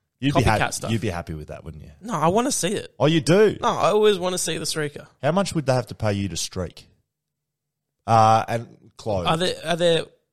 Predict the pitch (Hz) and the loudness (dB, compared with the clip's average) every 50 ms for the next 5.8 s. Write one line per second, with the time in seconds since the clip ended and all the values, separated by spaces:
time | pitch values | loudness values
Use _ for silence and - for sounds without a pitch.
0 | _ _ _ _ _ _ _ 92 95 92 95 98 101 - - - - 151 156 156 | _ _ _ _ _ _ _ -6 -4 -4 -4 -4 -6 -10 -10 -6 -4 -2 0 0
1 | 151 151 147 151 - - 156 147 143 - 143 131 139 156 165 170 160 147 139 135 | 2 2 0 0 -2 -4 -6 -6 -6 -4 -4 -4 -4 -4 -4 -4 -6 -6 -4 -4
2 | 135 131 131 123 123 - 123 123 127 127 127 127 - 131 127 120 - - - 120 | -4 -6 -6 -8 -10 -10 -8 -8 -8 -8 -8 -10 -12 -12 -10 -10 -10 -10 -10 -10
3 | 139 160 185 214 214 _ _ _ _ _ _ _ _ _ _ _ _ _ - 95 | -10 -10 -10 -12 -14 _ _ _ _ _ _ _ _ _ _ _ _ _ -10 -6
4 | 95 95 95 95 95 95 95 98 - - _ _ _ _ _ - - - _ _ | -4 -2 -2 0 0 -2 -2 -4 -8 -12 _ _ _ _ _ -10 -10 -10 _ _
5 | _ _ _ - 104 101 92 90 82 - - - - - - | _ _ _ -8 -4 -4 -4 -4 -4 -6 -6 -4 -6 -6 -8